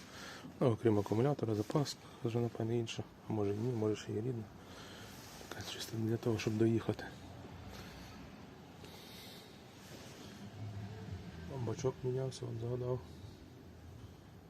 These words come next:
Та й все. Ага, ще крім бачка ще провода високовольтні мінялися. Катушку я поставив другу, але і стара працювала.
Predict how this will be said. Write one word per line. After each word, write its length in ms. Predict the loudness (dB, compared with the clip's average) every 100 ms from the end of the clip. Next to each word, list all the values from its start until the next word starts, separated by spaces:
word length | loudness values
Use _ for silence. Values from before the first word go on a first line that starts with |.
| -12 -6
Та 60 |
й 40 | -6 -6
все. 240 | -6 -8 -8 -14 -16 -16 -16 -16 -16 -16 -16 -16 -18 -18 -18 -16 -16 -16 -16 -16 -18 -18 -18 -18 -16 -16 -16 -16 -16 -10 -4
Ага, 180 | 0 0 -2
ще 100 | -4 0
крім 100 | 2
бачка 340 | 2 2 0
ще 220 | 0 -4 -4 -2
провода 380 | 0 2 2 2
високовольтні 540 | 0 -2 -2 -2 0
мінялися. 420 | 0 0 0 -4 -10 -12 -16 -14 -14 -14 -6
Катушку 420 | 0 4 4 4
я 120 | 4 4
поставив 540 | 0 0 2 4 2
другу, 320 | 0 0 0 2
але 200 | 2 2
і 100 | -2
стара 280 | 0 2 4
працювала. 560 | 2 0 0 2 2